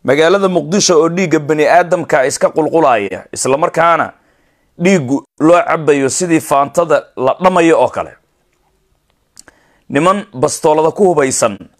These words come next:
ayaa waxay ku laayeen dhalinyaro meel iska fadhiday xaafadda Daarusalaam ee ku taalla magaalada Muqdisho oo dadka ladan ay degan yihiin. Lama garanayo sababtay u,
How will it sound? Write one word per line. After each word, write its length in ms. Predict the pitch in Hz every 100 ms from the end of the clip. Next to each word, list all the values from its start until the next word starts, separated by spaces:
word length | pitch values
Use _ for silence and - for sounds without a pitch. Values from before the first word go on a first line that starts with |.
| _ _ _ _
ayaa 300 | 135 180 175
waxay 340 | 156 - 139
ku 160 | 139 180
laayeen 640 | 156 139 123 120 107 98 - _ _ _ _
dhalinyaro 520 | 143 143 143 147 185 165
meel 220 | 156 175
iska 260 | 147 - 170
fadhiday 600 | - 143 135 151 165 - _ _ _ _ _ _ _ -
xaafadda 400 | 139 156 180 156
Daarusalaam 800 | 139 139 135 - 170 156 110 104 _ _
ee 100 | 139
ku 160 | 135 185
taalla 340 | - 143 135
magaalada 500 | 113 120 135 151 151
Muqdisho 600 | 131 120 147 190 139 92 - _ _ _ -
oo 220 | 117 127
dadka 320 | 113 - 160
ladan 360 | 135 131 170 170 _
ay 140 | 135 127
degan 260 | 120 131
yihiin. 440 | 131 120 127 104 95 _ _ _ _ _ _ _ _ -
Lama 220 | 135 185
garanayo 420 | 175 180 175 156
sababtay 380 | - 170 165 160
u, 240 | 110 151